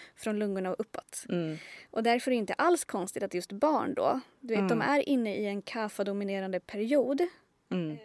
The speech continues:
Speaker 1: Och därför har de, de blir liksom mer influerade av kaffa. Så kaffan är där påverkar dem i större grad än om, till skillnad från liksom resten av livet när man kommer från barndomen.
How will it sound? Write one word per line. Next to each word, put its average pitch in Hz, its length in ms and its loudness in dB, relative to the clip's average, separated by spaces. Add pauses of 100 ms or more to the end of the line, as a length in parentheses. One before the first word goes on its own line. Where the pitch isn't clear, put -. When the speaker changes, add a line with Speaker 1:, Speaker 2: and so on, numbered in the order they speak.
Speaker 1:
Och - 320 -2
därför 226 460 2
har 220 280 -2
de, 220 220 0
de 226 180 -2
blir 226 100 2
liksom 220 280 -2
mer 254 200 2
influerade 240 680 2
av 185 140 -2
kaffa. - 460 -6 (420)
Så 226 120 -6
kaffan 233 320 -2
är 214 40 -2
där 196 140 -2
påverkar 214 500 0
dem 185 160 -2
i 180 40 -6
större 240 380 4
grad 220 400 -2 (640)
än 196 540 -2 (280)
om, - 240 -6 (160)
till 240 100 -6
skillnad 214 280 0
från 196 180 -4
liksom 190 240 -4
resten 220 280 -2
av - 60 -4
livet - 300 -6
när 202 80 -4
man 190 100 -4
kommer 190 120 -8
från 233 240 -4
barndomen. - 460 -6